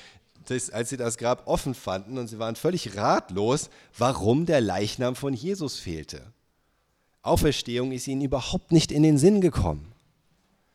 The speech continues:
Sie dachten, jemand hätte ihn einfach irgendwo anders hingeschafft.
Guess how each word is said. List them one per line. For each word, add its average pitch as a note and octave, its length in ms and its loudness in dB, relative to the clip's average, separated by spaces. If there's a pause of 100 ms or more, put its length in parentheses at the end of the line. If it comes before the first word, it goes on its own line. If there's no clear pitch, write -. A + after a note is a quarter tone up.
(760)
Sie A2 160 -6
dachten, D3 380 2
jemand C#3+ 320 0
hätte D3+ 200 2
ihn D3 100 0
einfach D3 360 -2
irgendwo E3+ 440 6
anders D#3 300 0
hingeschafft. - 800 -6